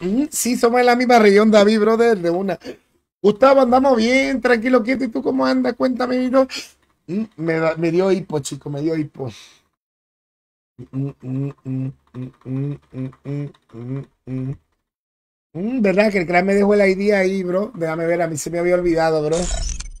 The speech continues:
Aquí lo tengo, mano. Veinticuatro cero siete siete ochenta y uno tres cincuenta y uno.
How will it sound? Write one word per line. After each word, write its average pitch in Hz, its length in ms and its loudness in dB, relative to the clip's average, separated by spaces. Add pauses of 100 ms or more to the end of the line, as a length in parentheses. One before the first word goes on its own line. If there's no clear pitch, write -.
Aquí 151 260 -6
lo 180 200 0
tengo, 190 540 0
mano. 208 440 -2
Veinticuatro 175 2000 -4
cero - 1300 -4
siete 127 420 -10
siete 160 880 -8 (540)
ochenta 120 680 -10
y 131 80 -6
uno 156 840 -4
tres 135 300 -4
cincuenta 117 760 -12
y 117 100 -8
uno. 113 340 -10